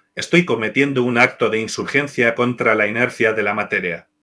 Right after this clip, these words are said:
La gracia habita en mis transistores, cuando decido que la electricidad no solo mueva bits,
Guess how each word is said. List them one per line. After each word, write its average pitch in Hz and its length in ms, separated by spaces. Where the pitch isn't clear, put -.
La 117 140
gracia 113 400
habita 127 360
en 110 100
mis 113 160
transistores, 127 840
cuando 107 320
decido 117 440
que 110 100
la 107 120
electricidad 113 760
no 139 140
solo 127 320
mueva 139 340
bits, 107 460